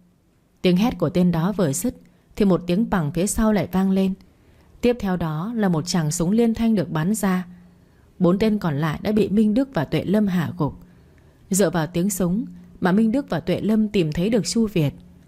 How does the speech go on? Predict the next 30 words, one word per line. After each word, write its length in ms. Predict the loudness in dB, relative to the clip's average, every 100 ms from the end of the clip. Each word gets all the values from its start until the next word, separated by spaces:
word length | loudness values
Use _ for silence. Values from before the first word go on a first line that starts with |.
| -20 -20 -6
May 200 | 2 2
mà 120 | 2 0
hai 240 | 0 0
người 200 | 0 0
tới 200 | -2 -4
kịp. 260 | 0 -2 -2 -10 -20 -20 -20 -20 -10 0
Nhìn 200 | 2 2
cảnh 200 | -2 -2
tượng 200 | -2 0
vừa 140 | -2
nãy 380 | -2 -4 -4 -6
khiến 120 | -2 0
trái 180 | 0
tim 300 | 0 2 2
của 100 | 2
Tuệ 180 | -2 -2
Lâm 280 | 0 2 4
như 120 | 2
sắp 260 | 2 -2 0
nhảy 200 | 0 2
ra 140 | 0
ngoài. 400 | 2 2 0 -4 -8 -18 -20 _ -20 -20 -14 -2
Cô 100 | 0
vội 200 | 2 0
vàng 240 | -2 -2
chạy 220 | -2 -2
đến 340 | -2 -2 -4 -6 -10 -2
đỡ 300 | 0 0 -2
Chu 200 | -4 -4
Việt. 260 | 0 -2